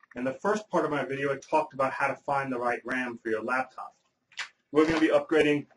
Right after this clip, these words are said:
these two Lenovo Z five seven five laptops, this one here and this one here.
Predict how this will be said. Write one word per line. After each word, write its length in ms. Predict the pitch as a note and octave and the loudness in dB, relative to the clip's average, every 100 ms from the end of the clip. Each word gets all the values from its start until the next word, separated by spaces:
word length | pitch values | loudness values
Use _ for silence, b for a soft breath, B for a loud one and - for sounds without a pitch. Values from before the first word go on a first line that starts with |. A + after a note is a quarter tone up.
| _ | _
these 220 | E3 G3 | -2 -2
two 240 | - - F3 | -4 4 6
Lenovo 520 | E3 D#3 D3+ D3+ C3+ | 8 6 4 2 -2
Z 260 | B2 D3 D3 | -6 -6 -2
five 200 | D3+ C#3 | 0 0
seven 220 | - C#3 C3 | -2 -8 -4
five 200 | C#3 B2+ | -4 -4
laptops, 680 | B2+ C3 - C#3+ - - - | -4 -6 -4 -6 -6 -16 -8
this 260 | C3+ C3+ | -8 -4
one 160 | C#3 B2+ | -6 -6
here 360 | - C#3+ C#3 - - - _ _ - - - _ - | -6 -6 -2 -2 -6 -16 _ _ -20 -20 -20 _ -8
and 220 | B2 B2+ | -4 -2
this 180 | C3+ - | -4 -4
one 240 | C3+ B2 | -6 -6
here. 320 | B2+ C#3 D#3 | -8 -6 -6